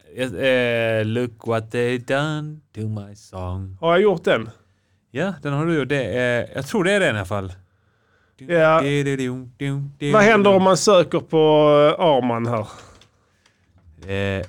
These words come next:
Speaker 1: då kommer det komma sån spansk typ, eh,
Speaker 2: Nej,
Speaker 1: Nej.
Speaker 2: Kära Bolsjek
Speaker 1: Aha.
Speaker 2: kom först här.
Speaker 1: Okej.
Speaker 2: Jag vill spela någon med dig här idag. Vi ser om vi
Speaker 1: Finns
Speaker 2: hittar
Speaker 1: ingen
Speaker 2: något roligt här.
Speaker 1: <laughs> Gott alltså.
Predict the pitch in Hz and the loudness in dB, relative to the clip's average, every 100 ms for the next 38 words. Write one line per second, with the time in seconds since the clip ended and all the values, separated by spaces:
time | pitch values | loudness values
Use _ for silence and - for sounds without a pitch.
0 | - 117 110 127 123 135 127 131 - - | -10 -10 -6 -4 -4 -4 -4 -4 -4 0
1 | 151 120 113 - - - - 113 107 - | 0 2 -2 -4 -8 -10 -4 -2 -2 -6
2 | 110 107 107 104 90 _ _ _ _ _ | 0 2 2 -2 -6 _ _ _ _ _
3 | _ - 156 151 147 147 - 147 151 147 | _ -6 0 4 4 0 -6 -4 2 4
4 | 147 143 147 131 - 131 180 190 143 135 | 2 2 2 0 -4 -6 -4 -2 -4 -2
5 | 143 127 - 139 131 _ _ 98 - 156 | -2 -2 -2 -4 -4 _ _ -18 -8 -6
6 | 101 - - _ _ - 151 135 - 143 | -6 -12 -20 _ _ -8 -6 -4 0 0
7 | 135 135 131 131 123 120 120 110 110 117 | 2 0 0 2 2 0 -2 -4 -8 -10
8 | 98 _ _ 135 - 151 127 113 120 135 | -12 _ _ -20 -6 -2 -2 -2 -2 -2
9 | 117 127 120 127 135 135 127 - 120 - | 0 -2 -4 -2 0 0 0 -2 -4 -2
10 | 175 - 165 208 139 165 - | -2 0 0 0 -2 -4 -8